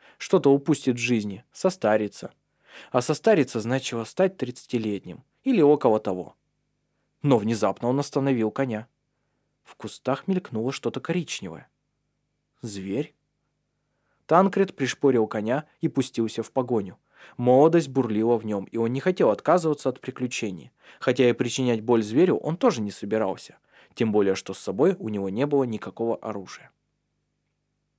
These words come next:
«Но что это? Куда делся зверюга?» Танкред остановил коня и прислушался.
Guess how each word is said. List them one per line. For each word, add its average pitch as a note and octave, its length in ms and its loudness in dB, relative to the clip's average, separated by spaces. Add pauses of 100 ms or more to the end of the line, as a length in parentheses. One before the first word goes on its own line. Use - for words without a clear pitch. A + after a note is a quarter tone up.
(220)
«Но G#2+ 180 -6
что F3 260 0
это? - 240 0 (840)
Куда G#3 260 4
делся C3+ 340 4
зверюга?» C3 520 -2 (840)
Танкред A2 520 0
остановил G2+ 500 -6
коня G2+ 400 -8 (200)
и E3+ 80 -2
прислушался. C3+ 800 -6